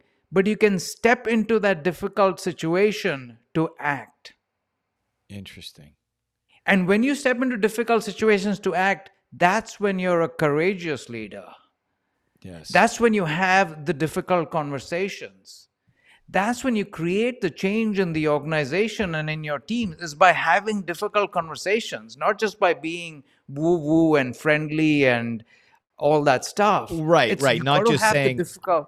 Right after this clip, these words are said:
Speaker 2: "I understand how you feel," but it's, it's truly leading in and saying, "Okay, I am here to make some change." Wow. So if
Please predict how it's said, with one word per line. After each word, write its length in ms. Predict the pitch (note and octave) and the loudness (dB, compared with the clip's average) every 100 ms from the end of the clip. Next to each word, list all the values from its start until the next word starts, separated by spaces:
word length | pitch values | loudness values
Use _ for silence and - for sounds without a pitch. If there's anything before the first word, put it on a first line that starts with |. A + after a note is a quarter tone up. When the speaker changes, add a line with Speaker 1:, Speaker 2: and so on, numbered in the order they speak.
| _ | _
Speaker 2:
"I 200 | C3+ C#3+ | -2 0
understand 600 | C#3 B2+ A#2+ - B2+ A2+ | 0 -2 -2 -2 -2 0
how 100 | A2+ | 0
you 220 | G2+ F#2+ | 0 -2
feel," 540 | F2 C#3 D#3 G#2+ F#2+ G2 | -2 6 6 6 2 -2
but 200 | A2 G#2+ | -2 -2
it's, 260 | G#2 - A#2 | -4 -8 -8
it's 180 | A2 - | -8 -8
truly 380 | - C#3 A#2+ A2 | -4 -2 -2 -4
leading 500 | G#2 A#2+ A#2+ A2 G#2+ | -6 -4 -4 -4 -4
in 260 | A2+ B2 G2+ | -6 -6 -8
and 120 | G2 | -8
saying, 260 | G#2+ G2 G2 | -8 -8 -10
"Okay, 340 | - G2 F#2+ | -8 -6 -6
I 240 | G2 G2+ | -8 -8
am 160 | G#2 G2+ | -8 -10
here 240 | G2+ F#2+ | -12 -12
to 180 | F#2 - | -12 -14
make 200 | F#2 F#2 | -14 -16
some 180 | - F2+ | -18 -18
change." 520 | - G#2 F#2+ D#2+ - _ _ _ _ | -18 -16 -18 -20 -20 _ _ _ _
Wow. 380 | F#2+ F#2 E2 - _ _ _ _ _ - - - - | -12 -12 -12 -20 _ _ _ _ _ -20 -20 -20 -20
So 420 | - E3+ E3+ E3+ - _ _ _ _ | -8 -2 -2 -4 -12 _ _ _ _
if 360 | F3 F3 - | 2 2 -2